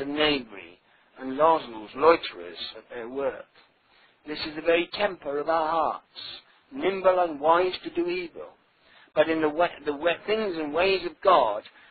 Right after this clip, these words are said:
and which are of greatest necessity and advantage, we have no knowledge, and a sharper wrath is not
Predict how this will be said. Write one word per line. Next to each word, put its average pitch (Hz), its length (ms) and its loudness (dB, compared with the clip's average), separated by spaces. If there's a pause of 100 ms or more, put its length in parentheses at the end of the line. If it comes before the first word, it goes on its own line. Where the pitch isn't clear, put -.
(140)
and 160 100 -4
which 165 180 -6
are 160 220 6
of 156 160 0
greatest 196 440 0
necessity 180 640 -2
and 139 120 -6
advantage, 143 600 -2 (360)
we 143 120 -8
have 143 160 -6
no 170 180 -2
knowledge, 139 400 -2 (1120)
and 131 160 0
a 127 60 -2 (160)
sharper 160 400 4
wrath 147 360 2
is 139 160 -10
not 143 300 -4